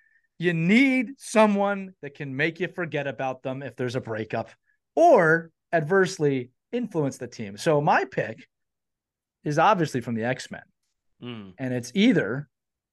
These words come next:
Speaker 1: Professor X himself or Jean Grey. You
Speaker 2: Mm.
Speaker 1: can't lose. I, like I said, Jean Grey break, breaks up with my franchise quarterback.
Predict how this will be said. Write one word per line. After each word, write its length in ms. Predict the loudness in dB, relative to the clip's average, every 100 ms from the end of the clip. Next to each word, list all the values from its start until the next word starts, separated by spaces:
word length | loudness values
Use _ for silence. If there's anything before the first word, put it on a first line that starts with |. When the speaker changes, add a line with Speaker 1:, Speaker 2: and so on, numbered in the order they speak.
| _
Speaker 1:
Professor 460 | -8 -4 -2 2 2
X 160 | 2
himself 560 | -2 -2 -2 -4 -6 _ _ _ -6
or 120 | -4
Jean 200 | -2 2
Grey. 260 | 2 2 -2 _ _ _ _ _ _ _ _ _ _ _ _ _ _ _ _ _
You 100 | -4
Speaker 2:
Mm. 40 | 0
Speaker 1:
can't 260 | 0 2
lose. 380 | 2 0 0 -10 -4
I, 240 | -2 0
like 200 | 2 2
I 40 | 2
said, 260 | 0 -2 -4 _
Jean 240 | -4 -2
Grey 340 | 0 0 0 -2 -10 -20
break, 420 | -14 -4 -2 -2
breaks 300 | -2 -2 0
up 140 | 0 0
with 100 | -4
my 120 | -8
franchise 540 | -6 -4 -4 -4 -6
quarterback. 560 | -6 -6 -2 2 0 0